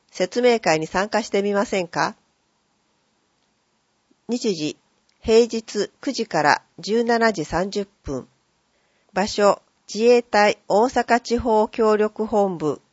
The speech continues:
梅田募集案内所。柴田二の一の二十一、高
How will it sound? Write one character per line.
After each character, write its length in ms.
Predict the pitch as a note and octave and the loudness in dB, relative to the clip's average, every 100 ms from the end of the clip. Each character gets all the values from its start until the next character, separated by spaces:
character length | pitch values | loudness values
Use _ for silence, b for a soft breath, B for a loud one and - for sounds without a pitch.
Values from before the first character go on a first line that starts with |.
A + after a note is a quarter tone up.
| _ F3+ | _ -4
梅 240 | G#3 A3+ | 0 4
田 120 | A3+ | 4
募 160 | G#3+ A3 | 4 0
集 320 | - G#3+ G#3 | 0 -2 2
案 260 | - G3 G3 | 2 2 2
内 260 | F#3+ F#3 F3 | 2 2 0
所。 240 | E3+ - _ _ _ _ _ _ _ _ | 0 -2 _ _ _ _ _ _ _ _
柴 360 | - B3 A3 G#3 | -8 2 4 4
田 320 | E3 D3+ - - | 2 2 0 -4
二 180 | A#3 | 0
の 220 | G3 D#3 - | 2 0 0
一 300 | C#3+ - F#3+ | -8 -6 0
の 220 | D#3 - | 0 0
二 160 | F3+ G#3 | -4 -4
十 220 | F3+ D#3 | -2 -2
一、 400 | D3 - - - _ _ _ _ | -2 -6 -12 -14 _ _ _ _
高 260 | F#3+ G3+ | -2 0